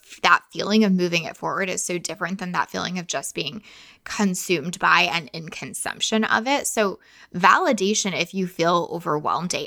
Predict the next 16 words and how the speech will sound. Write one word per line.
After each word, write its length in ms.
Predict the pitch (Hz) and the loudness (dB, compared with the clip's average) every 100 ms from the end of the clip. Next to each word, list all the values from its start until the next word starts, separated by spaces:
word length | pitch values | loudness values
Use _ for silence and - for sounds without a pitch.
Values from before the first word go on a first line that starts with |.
| - | 0
F, 220 | 110 185 | 0 0
I 160 | 185 185 | -2 0
know 240 | 175 165 | 0 0
that 240 | 190 202 - | 4 2 0
feels 320 | - 85 170 - | -8 -8 -6 -2
so 220 | 240 247 | 2 2
real. 400 | 240 254 277 285 | 2 2 4 6
I 140 | - 190 | 4 2
know 400 | 180 175 170 175 | 0 0 0 0
that 280 | 180 180 185 | 0 0 0
it 180 | 170 | -6
feels 640 | - - 170 160 165 160 - - - - - - | -8 -8 -4 -2 -2 -4 -6 -10 -20 -20 -20 -4
maybe 480 | - 196 190 202 214 | 6 8 10 8 6
more 240 | 190 170 | 6 4
intense 560 | 147 165 - 143 185 - | 2 -2 -6 -6 -6 -2
than 540 | 165 160 127 147 196 | 0 0 -6 -8 -8